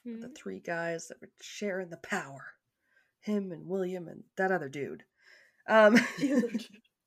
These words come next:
Speaker 1: <laughs> that were, yeah, looking after the boy king. And, uh, so this was in the same year, uh, this quote I found, "By fourteen forty, their grouping had secured ascendancy by kidnapping and imprisoning the young James the Second."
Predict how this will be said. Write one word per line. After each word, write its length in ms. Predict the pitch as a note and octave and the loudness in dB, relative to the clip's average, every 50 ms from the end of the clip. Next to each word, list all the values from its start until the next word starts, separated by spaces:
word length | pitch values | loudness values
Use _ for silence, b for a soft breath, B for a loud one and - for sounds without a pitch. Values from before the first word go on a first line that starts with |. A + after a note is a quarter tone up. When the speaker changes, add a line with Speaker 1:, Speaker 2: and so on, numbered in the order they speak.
| _ _ _ | _ _ _
Speaker 1:
<laughs> 360 | - - - - - - - - | -18 -10 -8 -8 -6 -2 6 6
that 260 | C#4+ C#4 C#4 C4 - | 6 6 6 2 4
were, 300 | A#3+ B3 A#3 A3+ A3+ A3+ B B B B B3+ A#3 B | 6 6 6 4 0 -2 B B B B -10 -12 B
yeah, 360 | - - - A3+ A3+ A3 G3 F3+ | -16 -10 -4 -2 0 2 2 2
looking 220 | F3+ G3+ G3 G#3 | 2 0 -2 -2
after 200 | G#3+ G#3 G3 G3+ | -4 -4 -4 -4
the 80 | F#3+ F#3+ | -8 -6
boy 240 | F3+ F#3+ F#3 F3 F3 | -2 0 0 0 0
king. 320 | - F#3 - - - - - - _ _ _ - - _ _ - | -4 -12 -14 -14 -16 -18 -20 -20 _ _ _ -20 -20 _ _ -6
And, 500 | G3+ G3+ G3+ F#3+ F#3+ F3+ F3+ F3+ F3+ - - _ _ _ _ _ _ _ _ _ _ _ _ _ _ _ _ _ _ _ _ - | -2 -2 0 0 0 -2 -2 -6 -8 -12 -14 _ _ _ _ _ _ _ _ _ _ _ _ _ _ _ _ _ _ _ _ -10
uh, 520 | F#3 F#3 F3+ F3+ F3 F3 E3+ E3+ E3+ F3 | -8 -6 -6 -4 -4 -4 -6 -6 -8 -10
so 200 | F3 - - G3 | -10 -12 -14 -12
this 160 | G#3+ G#3+ G#3+ | -12 -12 -10
was 100 | G#3+ G3+ | -10 -8
in 100 | G3+ F#3+ | -6 -4
the 80 | F3+ F3 | -4 -6
same 300 | F3 - G3 F3 E3+ E3+ | -6 -6 -6 -6 -6 -6
year, 420 | E3 E3+ E3 D#3+ D#3 D#3+ - - - - | -6 -6 -4 -4 -4 -6 -6 -10 -12 -10
uh, 420 | - E3 E3 D#3 D#3 F3 E3+ D#3+ | -8 -8 -8 -8 -8 -8 -10 -10
this 200 | - - E3+ - | -10 -12 -12 -12
quote 420 | - _ - - E3 D#3 D3 - - | -12 _ -12 -10 -10 -8 -8 -10 -10
I 120 | D3 E3 | -10 -10
found, 400 | D#3+ - D#3+ D3+ D3+ D#3 D#3 D#3+ | -10 -8 -6 -6 -6 -6 -8 -8
"By 120 | - C#3+ D3+ | -8 -10 -8
fourteen 480 | - - G3 F3 - - - G3 F#3+ | -6 -6 -8 -6 -6 -8 -10 -10 -10
forty, 380 | F#3+ - F#3 F3 F3 F3 F3 F3 | -6 -2 -2 -2 -2 -2 -4 -8
their 220 | E3+ D#3+ D3+ D3+ | -6 -6 -8 -8
grouping 580 | D3+ - - G#3+ A#3+ B3 A#3+ F3 D#3+ F3+ F#3+ F#3+ b b b b b b b b | -8 -8 -8 -8 -8 -6 -6 -6 -4 -4 -6 -8 b b b b b b b b
had 180 | - F#3 F3 | -4 -4 -4
secured 520 | F3+ - - F3+ - - - E3+ D#3+ E3 F3 | -4 -6 -12 -12 -14 -10 -6 -4 -4 -4 -6
ascendancy 960 | - - - F#3+ G3 A#3 B3 A3 F3 F3 - - - G3+ G3+ C3 D3+ E3+ - | -8 -8 -6 -6 -4 -4 -6 -6 -8 -10 -10 -12 -10 -8 -8 -8 -10 -10 -6
by 140 | - - - | -4 -4 -4
kidnapping 840 | - - - - E4 E4+ A3+ F#3+ D#3+ D#3 D#3 - E3 E3 E3+ - - | -4 -8 -10 -10 -8 -6 -4 -4 -4 -4 -4 -6 -10 -10 -10 -8 -6
and 100 | F3+ F#3 | -6 -4
imprisoning 760 | F#3+ G#3 G#3 - - D#4 F#4+ B4 A4 E4+ G#3 C#3+ B2+ C3+ C3 | -6 -6 -8 -8 -8 -6 -6 -4 -4 -4 -4 -4 -6 -8 -8
the 100 | C3+ C3+ | -10 -10
young 400 | C3+ C3+ B2 A2+ A2+ E2+ D#2+ C3 - | -6 -4 -4 -4 -4 -6 -12 -14 -12
James 440 | - G2+ D#2 C#2+ - - C3+ - - | -12 -10 -10 -10 -12 -12 -14 -14 -14
the 100 | - - | -14 -14
Second." 580 | - - - - - - C#2 - - - - | -12 -12 -12 -12 -12 -14 -14 -14 -14 -18 -20